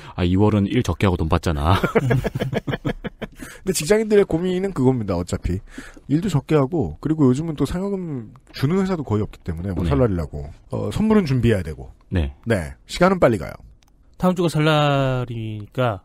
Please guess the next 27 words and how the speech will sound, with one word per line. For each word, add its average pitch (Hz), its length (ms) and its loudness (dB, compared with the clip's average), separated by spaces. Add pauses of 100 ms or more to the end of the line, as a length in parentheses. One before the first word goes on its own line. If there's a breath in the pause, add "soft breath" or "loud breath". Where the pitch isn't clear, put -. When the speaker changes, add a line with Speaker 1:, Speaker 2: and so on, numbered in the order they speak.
Speaker 2:
음. 127 220 -8
Speaker 3:
설날 170 320 2
배송 135 280 0
마감일이 110 1000 -4
있겠죠. 110 460 -8
Speaker 2:
아, 139 180 4
그렇습니다. 143 640 2
Speaker 3:
일월 170 240 2
이십사 127 360 -4
일입니다. 101 480 -6 (120)
Speaker 2:
네. 156 280 8 (360)
Speaker 1:
아, 95 220 0
그렇구나. 98 760 2
Speaker 3:
네. 98 220 -8 (420)
Speaker 2:
액세스몰 190 560 4
설-, 190 240 0
선물 190 320 2
배송, 151 300 4
설 196 160 6
선물 180 320 6
배송이 135 320 4
곧 131 160 4
마감돼요. 90 460 0 (120)
Speaker 3:
네, 123 240 -6
서둘러 196 440 0
준비하시기 123 760 -4
바라고요. 113 500 -2